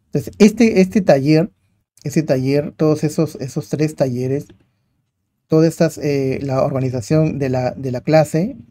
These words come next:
pues lo hice creo que unos treinta minutos, en total,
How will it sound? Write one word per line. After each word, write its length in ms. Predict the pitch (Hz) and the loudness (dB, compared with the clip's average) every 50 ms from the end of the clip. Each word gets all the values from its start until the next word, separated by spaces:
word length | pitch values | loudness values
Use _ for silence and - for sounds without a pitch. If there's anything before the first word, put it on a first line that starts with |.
| - _ _ | -20 _ _
pues 380 | - 127 127 127 120 - - | -6 -4 -4 -4 -6 -8 -10
lo 300 | 139 127 123 123 123 123 | -8 -8 -6 -6 -4 -4
hice 440 | 123 143 151 - - 170 165 165 156 | -4 -4 -4 -2 0 2 2 2 0
creo 260 | 160 143 135 147 147 151 | 0 0 0 0 0 -2
que 160 | - 147 139 | -2 -4 -4
unos 300 | 135 139 139 143 139 - | -2 -2 -2 -2 -4 -4
treinta 360 | - - 139 139 139 139 151 | -4 -4 -4 -4 -2 -2 -2
minutos, 520 | 147 143 131 151 170 170 - 113 - - _ _ _ _ _ _ _ _ _ _ _ _ _ | -2 -2 -2 -2 -2 -4 -6 -8 -10 -12 _ _ _ _ _ _ _ _ _ _ _ _ _
en 360 | 120 123 123 123 123 123 120 | -12 -10 -8 -8 -8 -8 -8
total, 460 | 117 123 117 - 156 156 135 139 - | -8 -10 -4 -2 0 0 0 -2 -6